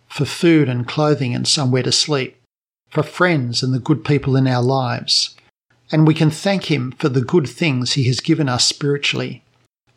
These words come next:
for new life, for abundant life, for the freedom and peace and hope that we have been given through the good news of Jesus. There will be times of grief and sadness when it is hard to praise and thank God from our hearts.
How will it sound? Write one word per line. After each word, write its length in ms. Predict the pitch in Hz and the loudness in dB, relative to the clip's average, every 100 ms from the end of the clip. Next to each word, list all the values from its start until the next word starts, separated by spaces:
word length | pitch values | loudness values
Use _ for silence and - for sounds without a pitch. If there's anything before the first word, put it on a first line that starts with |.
| - | -2
for 140 | 165 | 4
new 260 | 151 170 156 | 4 6 4
life, 500 | 170 160 - - - | 2 0 -4 -12 -20
for 260 | - - 147 | -6 2 2
abundant 460 | 123 170 180 147 | 4 2 2 0
life, 520 | 127 120 - - - - _ _ | -2 -4 -6 -8 -16 -20 _ _
for 140 | - 160 | -2 0
the 100 | 143 | 0
freedom 540 | - 160 160 156 151 | 0 4 4 4 2
and 260 | 156 127 117 | 0 -4 0
peace 400 | 170 139 - - | 2 2 0 0
and 120 | 131 | -2
hope 380 | 120 151 123 - _ | -2 -2 -2 -6 _
that 160 | 139 131 | -6 -2
we 100 | 123 | 0
have 220 | 143 - | 0 0
been 180 | 135 131 | 0 2
given 340 | 151 151 117 | 0 0 -4
through 220 | 120 151 | -6 -4
the 80 | 135 | -2
good 200 | 117 135 | 2 2
news 300 | 131 127 117 | 2 -2 -4
of 120 | 117 | -4
Jesus. 720 | - 135 139 - - - - _ _ _ _ _ _ _ _ _ _ _ | -2 -2 -2 -4 -4 -4 -4 _ _ _ _ _ _ _ _ _ _ _
There 140 | - 143 | 2 4
will 220 | 139 170 | 6 6
be 140 | 170 | 4
times 420 | 156 165 156 147 - | -2 0 2 2 -2
of 140 | 117 | -2
grief 280 | 151 143 139 | 2 2 2
and 140 | 143 | 0
sadness 540 | - 147 151 160 160 - | 0 0 0 0 0 0
when 160 | 139 | 0
it 100 | 127 | 2
is 160 | 131 - | 0 0
hard 380 | 139 139 127 127 | 0 0 0 -4
to 80 | |
praise 480 | 127 - 143 131 127 | -8 -4 0 0 0
and 120 | 127 | -2
thank 280 | 123 135 123 | -4 -4 -4
God 260 | - 127 117 | -4 -4 -2
from 160 | 135 | -2
our 160 | 123 127 | 0 0
hearts. 680 | - 123 117 - - - | -2 -4 -4 -4 -4 -4